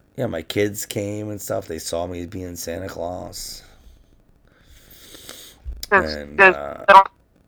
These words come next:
Speaker 2: think that Santa's real?
Speaker 1: What?
Speaker 2: Does your little one think that Santa is real?
Speaker 1: Oh, they, they were older by then. They, they kinda got it by then, you know.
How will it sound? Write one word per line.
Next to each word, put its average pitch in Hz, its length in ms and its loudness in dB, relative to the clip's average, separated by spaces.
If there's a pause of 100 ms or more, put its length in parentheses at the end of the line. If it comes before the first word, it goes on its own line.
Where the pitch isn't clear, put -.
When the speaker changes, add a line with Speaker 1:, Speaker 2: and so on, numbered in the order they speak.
Speaker 2:
think 196 260 4
that 180 220 12 (200)
Santa's 185 480 0
real? 190 360 10 (1300)
Speaker 1:
What? 107 320 0 (960)
Speaker 2:
Does 220 140 6
your 214 120 10
little 202 260 10
one 196 280 8 (580)
think 196 260 6
that 190 160 8 (120)
Santa 190 500 6
is 185 200 -4
real? 185 400 6 (100)
Speaker 1:
Oh, 120 80 2
they, 151 140 2
they 156 280 2
were 131 200 4
older 110 460 2
by 95 300 0
then. 90 400 -4
They, 92 240 -4
they 107 240 -2
kinda 92 440 -6
got - 280 -8
it 71 200 -10
by - 160 -10
then, - 360 -20 (640)
you 85 80 -16
know. 71 180 -14